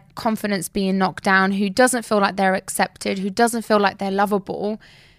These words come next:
understand this is a phase and you can overcome it, and you, you are so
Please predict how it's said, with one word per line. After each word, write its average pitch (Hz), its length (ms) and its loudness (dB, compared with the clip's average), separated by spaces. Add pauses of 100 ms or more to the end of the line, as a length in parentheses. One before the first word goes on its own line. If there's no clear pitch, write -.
(460)
understand 233 480 2
this 208 120 -4
is 208 80 -6
a 196 60 -4
phase 208 560 -2
and 202 160 -2
you 190 140 -4
can 208 340 -2
overcome 208 600 -4
it, 190 120 -4
and 196 160 -4
you, 190 120 -4 (220)
you 214 340 0
are 208 160 6
so 240 460 4